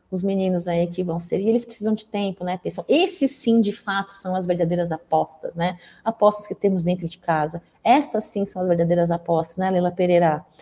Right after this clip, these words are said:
Você não precisa pagar milhões por uma aposta que precise de tempo pra se adaptar, né? Milhões se paga pra mim, um jogador que chega, chegue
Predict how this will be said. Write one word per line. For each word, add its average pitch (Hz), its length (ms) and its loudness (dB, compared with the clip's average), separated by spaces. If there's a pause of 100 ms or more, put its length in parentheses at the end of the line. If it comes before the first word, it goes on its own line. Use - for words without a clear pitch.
(180)
Você - 100 -8
não 220 80 2
precisa 226 260 2
pagar 208 280 4
milhões 202 760 4 (200)
por 196 140 2
uma 196 180 0
aposta 190 540 8
que 196 80 -4
precise 190 360 -4
de 170 100 -10
tempo 196 360 -4
pra 175 160 -4
se 175 100 -6
adaptar, 175 720 -2 (140)
né? 202 220 -2 (140)
Milhões 226 720 4 (220)
se - 160 -4
paga 208 360 0
pra 247 220 2
mim, 208 300 0
um 214 60 0
jogador 196 400 0
que - 100 -18
chega, 202 560 -2 (320)
chegue 208 720 4